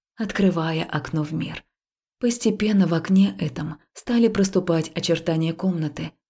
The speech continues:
а точнее кровати. Когда Лиля на подушке различила лицо Наташи, то едва сдержала крик. Одну из самых красивых ведьм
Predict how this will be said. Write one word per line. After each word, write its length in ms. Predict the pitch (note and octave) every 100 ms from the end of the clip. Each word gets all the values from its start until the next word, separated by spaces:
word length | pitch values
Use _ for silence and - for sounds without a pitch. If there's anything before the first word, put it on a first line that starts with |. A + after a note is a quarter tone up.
| _
а 140 | F#3 F3+
точнее 500 | E3 - D#3+ D3+ D3+
кровати. 580 | D#3 D3+ D#3 - F3+ - _ _ _ _ _
Когда 280 | G3 F3+ F3+
Лиля 280 | F3 E3
на 80 | E3
подушке 540 | D#3+ D#3 D#3+ D#3+ - D#3+
различила 520 | D3+ D#3 D#3 F3+ E3
лицо 360 | D#3 D#3 - D#3+
Наташи, 600 | D#3 E3+ F3+ - F#3+ F#3+ _ _ _
то 80 | A3+
едва 340 | A3 F3 F3
сдержала 460 | E3 E3+ D#3+ E3+ E3+
крик. 400 | - E3+ - - _ _ _ _
Одну 340 | G3+ E3+ F#3
из 240 | F3+ F3+ F3+
самых 420 | G3+ G3 F#3+ E3
красивых 540 | - E3 - D#3 D3+
ведьм 420 | D#3+ F3 F3+ E3